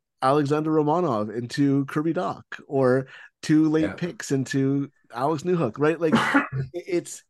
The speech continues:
Speaker 1: the, the bones are there. And I don't wanna overhype this. I don't wanna say, like, they're, they're definitely gonna be a, a Stanley Cup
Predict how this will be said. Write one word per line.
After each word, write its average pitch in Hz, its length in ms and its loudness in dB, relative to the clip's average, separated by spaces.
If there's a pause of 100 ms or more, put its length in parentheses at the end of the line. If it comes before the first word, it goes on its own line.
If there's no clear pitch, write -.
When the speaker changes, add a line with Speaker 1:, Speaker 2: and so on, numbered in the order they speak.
Speaker 1:
the, 156 240 0
the 151 220 -2
bones 151 720 -2 (140)
are 131 140 2
there. 110 320 0
And 117 160 -2
I 139 60 2
don't 170 160 2
wanna 180 220 0
overhype 123 560 -6
this. 127 260 -2
I 113 80 -4
don't 127 120 -2
wanna 131 180 -4
say, 123 240 -2
like, 113 180 -4
they're, 107 320 -2 (460)
they're 110 120 0
definitely 120 380 -2
gonna 113 200 -2
be 113 200 0
a, 107 280 -2
a 110 60 -8
Stanley 113 320 -6
Cup 113 240 -10